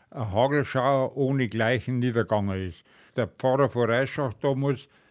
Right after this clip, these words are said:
der hat das niedergeschrieben, weil er ein Gesuch ans Landgericht geschickt hat und ans Rentamt Burghausen, gell. Und da schreibt er unter anderem auch den Zustand, wie es da war. Also das sind so riesige Hagelkörner niedergegangen,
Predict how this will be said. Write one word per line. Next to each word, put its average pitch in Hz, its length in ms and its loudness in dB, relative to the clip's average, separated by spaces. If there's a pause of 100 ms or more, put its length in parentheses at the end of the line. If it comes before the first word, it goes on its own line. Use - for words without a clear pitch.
(140)
der 117 180 2
hat 127 260 -2
das 104 180 -4
niedergeschrieben, 113 760 -2 (420)
weil 113 280 0
er 123 180 -2
ein 110 220 -8
Gesuch 151 580 2
ans 120 260 -2
Landgericht 139 840 -2 (160)
geschickt 147 380 -4
hat 143 180 2 (500)
und 131 340 0
ans 120 300 -2
Rentamt 139 600 0
Burghausen, 127 760 0 (340)
gell. 117 280 -4 (440)
Und 139 360 -2
da 135 280 2 (120)
schreibt 139 520 -2
er 147 100 2
unter 143 420 -4
anderem 139 360 -2
auch 131 140 -4
den 123 360 -6
Zustand, 113 600 -2
wie 117 60 -4
es 110 180 -6
da 113 120 -4
war. 98 280 -2
Also 104 240 -8
das 117 180 -10
sind 127 300 -6
so 160 220 0
riesige 143 680 0
Hagelkörner 151 800 -2
niedergegangen, 160 680 -4